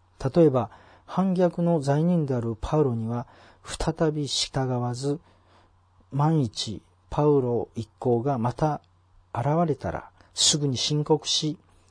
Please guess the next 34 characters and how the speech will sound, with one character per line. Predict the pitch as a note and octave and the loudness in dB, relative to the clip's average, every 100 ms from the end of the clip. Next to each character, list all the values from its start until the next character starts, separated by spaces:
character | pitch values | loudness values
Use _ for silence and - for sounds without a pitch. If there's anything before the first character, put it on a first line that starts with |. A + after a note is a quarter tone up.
| _ _ _ _ _ | _ _ _ _ _
万 | C3 C#3+ B2+ | -2 0 0
一 | - | -2
こ | C#3 | -2
の | C#3+ C#3+ - | -2 -2 -4
誓 | - D#3 D#3+ | -2 2 4
約 | D#3+ D3+ - E3 | 4 0 0 0
を | D#3+ - | 0 -2
破 | C3 F3 | -2 -2
っ | |
た | G#3 - A#2 | -4 -6 -4
場 | G#2+ | -2
合、 | G2 F2 _ _ _ _ _ - | -2 -6 _ _ _ _ _ -4
ど | C3 | 0
ん | C3+ | 0
な | B2 A#2 | -2 -2
刑 | C3+ C#3 | 2 2
罰 | A#2 - B2 | 2 -4 -6
も | A2+ A2 | -2 -2
あ | |
じ-、 | A2+ - | -4 -6
甘 | - A#2+ D3+ | -2 0 0
ん | D3+ | 0
じ | B2+ | -4
て | - | -4
受 | A2 - | -6 2
け | F#3 | 2
る | F3 | 2
と | C3+ | -4
い | |
っ | A2 | -4
た | - D3 | -2 2
よ | D#3 F3 | 4 2
う | C3+ | 0
な、 | G2+ | -2